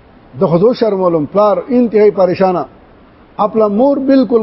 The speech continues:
مطمئنه ده. نو څه وخت پس اطلاع راغله چې هغه مخکنی خبر دروغ و. هغه چې تښتېدلی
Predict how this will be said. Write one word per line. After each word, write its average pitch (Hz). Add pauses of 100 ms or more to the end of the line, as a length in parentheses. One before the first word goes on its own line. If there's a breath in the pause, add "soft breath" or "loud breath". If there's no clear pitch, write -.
مطمئنه 202
ده. 160 (1400)
نو 160 (340)
څه 226
وخت 240
پس 247
اطلاع 220
راغله 175
چې 185
هغه 160
مخکنی 202
خبر 220
دروغ 214
و. 185 (720)
هغه 208
چې 233 (200)
تښتېدلی 190